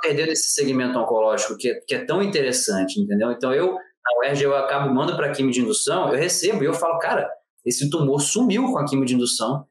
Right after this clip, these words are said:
a gente ia arrancar o olho dele, agora a gente vai fazer uma cirurgia endoscópica." Por outro lado, às vezes eu falo, "Olha, esse, esse tipo histológico não mudou nada com a quimio de indução, e o paciente agora é paliativo."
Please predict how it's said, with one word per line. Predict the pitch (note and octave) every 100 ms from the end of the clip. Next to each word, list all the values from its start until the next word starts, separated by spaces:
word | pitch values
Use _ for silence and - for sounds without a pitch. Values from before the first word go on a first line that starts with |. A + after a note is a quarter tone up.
| _
a | -
gente | B2 -
ia | C#3
arrancar | C#3+ C#3 D#3
o | E3
olho | D3+ D3+ D3
dele, | C#3+
agora | E3+ F#3+
a | G3+
gente | G3
vai | G3+
fazer | G3+ G3
uma | G3
cirurgia | G3 G#3 G3 G3
endoscópica." | G3 G#3+ - G#3 G#3 - - - - - _ _
Por | A#2
outro | C3 C#3
lado, | C#3 D3
às |
vezes | C3+ D3 E3+
eu |
falo, | - C#3
"Olha, | D3+ B2+
esse, | B2+ - -
esse | - - -
tipo | D3
histológico | - C3 A#2 D#3 G3+ - A#2+ A#2+
não | C3 C#3+
mudou | C#3 F#3
nada | D#3+ D3 D#3 C#3+
com | C#3
a | B2
quimio | C3+ B2+
de | B2+
indução, | D3 - B2
e | A2+
o | -
paciente | A#2+ B2+ B2 B2+
agora | A#2+ C3
é | C3+
paliativo." | C3 C3+ - - A#2 G2+